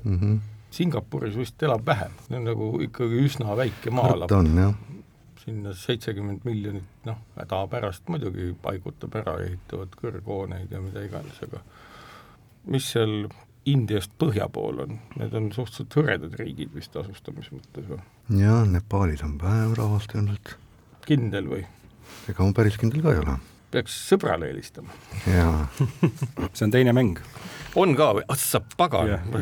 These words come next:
Speaker 2: Me kogu aeg lootsime.
Speaker 1: Aga muidugi rahvastik on hea, selle, mm, protsendi järgi võiks küll Nepaali pakkuda, see on ikka tõeline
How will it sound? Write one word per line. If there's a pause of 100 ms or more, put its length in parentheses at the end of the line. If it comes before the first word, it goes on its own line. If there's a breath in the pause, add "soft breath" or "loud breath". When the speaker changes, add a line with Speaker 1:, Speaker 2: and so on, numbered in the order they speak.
(300 loud breath)
Speaker 2:
Me
kogu
aeg (340 loud breath)
lootsime. (100)
Speaker 1:
Aga
muidugi
rahvastik
on
hea,
selle,
mm,
protsendi
järgi (400)
võiks
küll
Nepaali
pakkuda,
see
on
ikka
tõeline